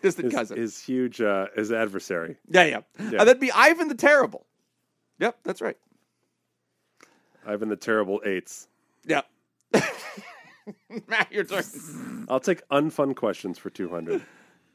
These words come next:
Speaker 1: This is something that is unfun for a guy, resulting in much pain and quite often a feeling of needing to throw up.
Speaker 2: Unfun for a guy?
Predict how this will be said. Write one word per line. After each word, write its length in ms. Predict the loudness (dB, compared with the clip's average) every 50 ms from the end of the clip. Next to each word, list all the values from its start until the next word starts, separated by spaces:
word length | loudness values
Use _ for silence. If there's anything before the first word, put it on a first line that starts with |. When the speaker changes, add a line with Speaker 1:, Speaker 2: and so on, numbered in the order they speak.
| _ _ _ -20 -20 -20 _
Speaker 1:
This 280 | 2 4 4 4 4 0
is 340 | -2 0 0 2 2 4 4
something 400 | 4 4 4 0 -2 -2 -2 -2 0 2
that 160 | 4 4 4
is 300 | 4 2 0 0 -2 -4 2
unfun 480 | 2 2 2 4 2 2 2 2 2 0
for 160 | 2 4 4
a 60 | 4
guy, 340 | 6 4 4 6 4 2 0 -4 -8 -8 -4
resulting 440 | -2 4 6 6 6 4 4 0 -2
in 80 | 0
much 300 | 2 2 2 2 2 0 0
pain 340 | 0 0 0 -2 -4 -8 -12 -18 _ _ -4
and 100 | -4 -4
quite 320 | 0 4 4 4 4 4 4
often 480 | 2 4 2 2 2 0 0 0 -2 -6 -18 _ -2
a 80 | -2 -2
feeling 420 | 0 -2 -2 0 0 -2 -2 0
of 180 | -2 -2 -2 -2
needing 340 | -2 -2 -2 -2 -2 -4 -4
to 60 | -6
throw 360 | -8 -4 0 4 6 6 8
up. 240 | 8 6 6 4 -2 _ _ _ _ _ _ _ _ _ _ _ _ _ _ _ _ _ _ _ _ _ _ _ _ _ _ _ _ _ _ _ _ _ _ -20
Speaker 2:
Unfun 400 | -20 -20 -18 -14 -12 -12 -12 -12
for 220 | -10 -6 -6 -6
a 40 | -6 -6
guy? 600 | -8 -8 -8 -6 -8 -8 -12 -16 -18 -20 -20